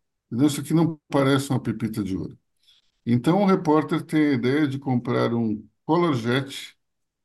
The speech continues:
dourado e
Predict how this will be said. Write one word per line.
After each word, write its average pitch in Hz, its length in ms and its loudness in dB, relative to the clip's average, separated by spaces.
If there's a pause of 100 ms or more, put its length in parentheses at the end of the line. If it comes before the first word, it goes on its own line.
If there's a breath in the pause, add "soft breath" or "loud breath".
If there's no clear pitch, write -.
(360)
dourado 117 760 2 (1400)
e 131 160 4